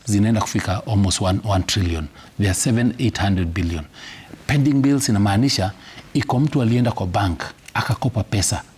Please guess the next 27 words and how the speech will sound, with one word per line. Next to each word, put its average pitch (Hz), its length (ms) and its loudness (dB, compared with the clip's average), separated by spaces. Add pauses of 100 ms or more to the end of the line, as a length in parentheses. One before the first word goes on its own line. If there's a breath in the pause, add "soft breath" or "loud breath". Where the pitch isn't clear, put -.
akafanyia 120 760 0
serikali 104 500 0
kazi 104 400 0
bure, 95 440 0 (280 loud breath)
hajai 98 300 -2
kulipwa. 90 460 0 (460 loud breath)
Bank 143 240 2
sahi, 120 280 2
ne-, 113 160 2
ne-, 120 300 0
the 107 160 0
non-performing 104 680 2
loans 110 300 0 (260 loud breath)
zimefika 104 500 0
sixteen - 460 0
percent. 85 540 -2 (540 loud breath)
That's 110 200 0
why 113 100 2
banks 113 440 0 (260)
hazikopeshi 98 680 0
biashara. 85 540 -2 (360 loud breath)
Lazima 123 320 4
serikali 117 600 0
itafute 104 440 -2
njia 117 300 2
yoyote 107 400 0
inayoweza 90 840 0